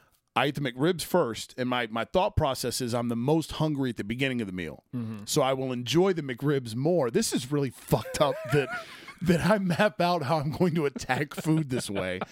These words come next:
Speaker 2: <laughs>
Speaker 1: But I go McRib, one, two, and then you set the boxes aside so you still have that barbecue sauce excess, and then you go after the fries.
Speaker 2: So it, it, that all depends on what I'm eating.
Speaker 1: Okay, makes
Speaker 2: S-,
Speaker 1: sense.
Speaker 2: sometime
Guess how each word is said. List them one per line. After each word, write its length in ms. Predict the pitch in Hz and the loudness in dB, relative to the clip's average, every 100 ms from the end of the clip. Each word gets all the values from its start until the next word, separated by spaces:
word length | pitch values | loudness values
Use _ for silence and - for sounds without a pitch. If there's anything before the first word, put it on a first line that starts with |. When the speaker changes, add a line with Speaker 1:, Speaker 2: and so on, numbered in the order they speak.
| - | -10
Speaker 2:
<laughs> 160 | 220 - - - - | -12 -10 -10 -10 -4
Speaker 1:
But 160 | 147 180 | 4 4
I 120 | 175 | 4
go 240 | 160 180 196 | 2 2 2
McRib, 760 | 180 165 147 170 208 208 196 - | 0 0 4 6 6 4 -2 -4
one, 400 | 131 143 190 190 | 0 2 2 0
two, 500 | - 190 160 117 98 - _ _ _ _ _ _ | 2 4 4 0 -4 -10 _ _ _ _ _ _
and 180 | 131 143 | 0 2
then 140 | 165 156 | 2 0
you 100 | 139 | 0
set 260 | - 185 | 0 0
the 80 | 160 | 0
boxes 460 | 135 143 139 120 113 | 0 0 -2 -6 -4
aside 500 | 101 165 180 165 135 | 0 2 2 0 -2
so 120 | 123 | -4
you 100 | 113 | -4
still 280 | - 156 139 | 0 2 2
have 200 | 135 117 | 0 -2
that 240 | 107 95 | -4 2
barbecue 460 | 135 170 160 - 113 | 2 4 0 -2 -2
sauce 360 | 117 101 92 | 0 -2 -2
excess, 520 | 98 82 - 87 87 | -6 -6 -4 -4 -6
and 260 | - 107 107 | -4 -2 0
then 240 | 143 165 | 0 0
you 80 | 147 | -2
go 220 | 120 123 113 | -2 0 0
after 240 | 104 107 | -2 -6
the 80 | 87 | -6
fries. 600 | 107 95 73 - - - _ _ | -2 -2 -4 -10 -16 -18 _ _
Speaker 2:
So 260 | - 160 147 | -10 -8 -8
it, 160 | 160 _ 156 - | -12 _ -20 -12
it, 160 | 180 - | -12 -10
that 340 | 143 131 180 196 | -8 -4 -4 -2
all 140 | 151 143 | -2 -2
depends 360 | 135 139 123 | -4 -6 -6
on 160 | 113 113 | -8 -8
what 140 | 107 | -8
I'm 100 | 98 | -10
eating. 300 | 92 - - _ _ - - | -18 -20 -20 _ _ -4 0
Speaker 1:
Okay, 360 | 139 139 127 139 - | 2 2 -2 -4 -2
makes 200 | 123 - | -2 0
Speaker 2:
S-, 40 | |
Speaker 1:
sense. 340 | 123 107 - - | -2 -4 -8 -12
Speaker 2:
sometime 1120 | - - 175 190 196 190 165 156 151 147 | -12 -6 -4 -4 -4 -4 -2 -4 -4 -6